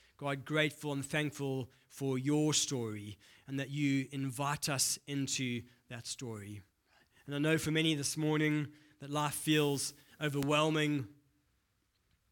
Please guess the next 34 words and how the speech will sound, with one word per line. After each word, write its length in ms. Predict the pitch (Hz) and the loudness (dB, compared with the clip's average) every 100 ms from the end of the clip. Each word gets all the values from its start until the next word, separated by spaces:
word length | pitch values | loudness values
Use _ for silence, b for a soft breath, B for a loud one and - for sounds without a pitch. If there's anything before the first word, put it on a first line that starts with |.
| _ _ _ - | _ _ _ -20
feels 220 | - 151 | -4 -4
that 100 | 139 | -2
there's 200 | 135 131 - | -4 -4 -4
too 160 | - 170 | 0 4
many 340 | 160 147 143 B B - | 4 4 2 B B -2
things 380 | 170 160 156 151 | 2 4 2 0
in, 380 | 135 135 135 B B - | -2 -2 -2 B B -8
in 100 | 139 | -4
the 100 | 131 | 0
way, 360 | 131 147 151 143 | 4 4 4 2
too 180 | - | 0
many 160 | 147 135 | 0 0
blockages, 840 | 123 147 135 143 143 139 127 - - _ _ _ _ _ _ _ _ _ _ _ _ _ _ - | 0 -2 0 -2 0 0 0 0 -2 _ _ _ _ _ _ _ _ _ _ _ _ _ _ -8
too 80 | 147 | -6
many 80 | 143 | -4
unknowns 560 | 151 147 147 151 151 | 0 2 4 4 2
about 320 | 139 139 131 131 143 131 - 143 151 _ _ _ _ _ - | 0 0 0 -2 -12 -16 -16 -20 -20 _ _ _ _ _ -10
what 160 | 143 | -4
is 140 | 147 135 | -2 0
my 160 | 139 | -2
part 320 | 135 - 143 131 | -2 -2 -2 -2
in 80 | |
the 60 | 120 | -6
story. 520 | - - 110 98 92 - _ _ _ _ _ _ _ _ _ _ _ _ _ _ - _ _ | -6 -8 -10 -12 -14 -20 _ _ _ _ _ _ _ _ _ _ _ _ _ _ -20 _ _
But 100 | 131 | -18
God, 220 | 120 147 139 | -8 -8 -6
thank 300 | 151 151 - | -6 -4 -4
you 80 | 131 | -4
that 140 | 131 | -4
you 180 | 131 143 | -2 -2
broke 420 | - 151 139 139 | 0 2 0 0
in 140 | 139 127 | -4 -4
and 140 | 117 | -6
through 380 | - - 151 147 | -4 2 4 4